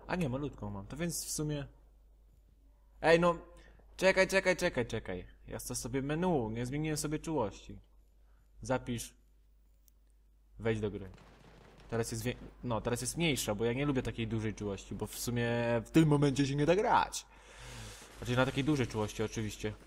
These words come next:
nie na takiej. Czemu ja tędy przeszłem? Ej, w-, blokuje się na drzwiach. Ale muszę. Co ty mnie, chłopie, tutaj straszysz? Chciałem noża wsadzać.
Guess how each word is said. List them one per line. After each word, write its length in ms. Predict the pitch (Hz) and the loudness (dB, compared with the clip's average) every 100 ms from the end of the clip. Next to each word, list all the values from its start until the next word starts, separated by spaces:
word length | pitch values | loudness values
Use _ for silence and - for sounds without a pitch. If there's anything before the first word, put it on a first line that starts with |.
| - | -10
nie 100 | 110 | -6
na 80 | 107 | -6
takiej. 220 | 107 107 - - | -8 -12 -16 -18
Czemu 140 | - 151 | -12 -10
ja 80 | |
tędy 200 | 120 104 | -8 -10
przeszłem? 320 | 95 92 - - - - - - - - - - - - | -10 -14 -14 -16 -20 -20 -20 -20 -20 -20 -20 -20 -16 0
Ej, 160 | 143 | 2
w-, 340 | 131 113 113 107 | 2 -2 -8 -4
blokuje 560 | 113 131 127 131 120 | 0 0 0 -4 -4
się 120 | - 92 | -4 -6
na 80 | |
drzwiach. 280 | 90 92 90 - - - - - - - - - - - - - - - - - - - - - _ - - - _ - _ _ - - | -6 -4 -4 -6 -18 -20 -20 -20 -20 -20 -20 -20 -20 -20 -20 -20 -20 -20 -20 -20 -20 -20 -20 -20 _ -20 -20 -20 _ -20 _ _ -20 -12
Ale 120 | 104 | -8
muszę. 220 | 117 117 117 - _ _ - | -6 -8 -12 -16 _ _ -4
Co 220 | 147 151 | 2 4
ty 120 | 143 | 4
mnie, 140 | 127 120 | 0 2
chłopie, 300 | 123 117 113 | 2 2 0
tutaj 280 | 113 110 | 0 -2
straszysz? 580 | 107 - 123 120 113 104 - | -4 2 4 4 2 -8 -4
Chciałem 400 | - 110 110 110 | 0 0 0 -2
noża 280 | 113 107 | -2 -2
wsadzać. 460 | 104 104 98 98 - | -6 -8 -8 -12 -16